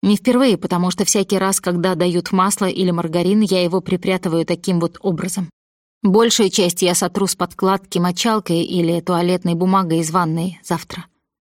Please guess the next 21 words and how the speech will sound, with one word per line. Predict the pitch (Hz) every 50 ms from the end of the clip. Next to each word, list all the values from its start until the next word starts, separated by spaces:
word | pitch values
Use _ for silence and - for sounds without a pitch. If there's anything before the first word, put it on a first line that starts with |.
| _ _ _ _ _ _ _ _ _ _ _
Я | - 196 202
натираю | 196 - - 214 202 202 196 180
маслом | 185 190 180 - - 175
лицо, | 175 175 175 175 - 208 185
втираю | 175 - - 180 180 180 180 165
в | 156
руки. | - 180 175 175 - 202 - _ _ _ _ _ _ _ _ _ _ _ _ _ _ _ _ _ _
Крема | - 208 208 202 180 175 160
для | 170 185 185
рук | 196 202 185 - - -
или | 196 - - 185 175 170 175 170 165
для | 165 175 185
лица | 175 175 180 - 220 208
больше | 175 165 180 170 - - 190
не | 175 175
бывает, | 170 180 170 208 214 202 175 170 - -
по | - 175
крайней | 175 - 180 175 170 165
мере, | 165 185 190 180
для | 170 160 151 151
нас. | 156 160 151 139 - - -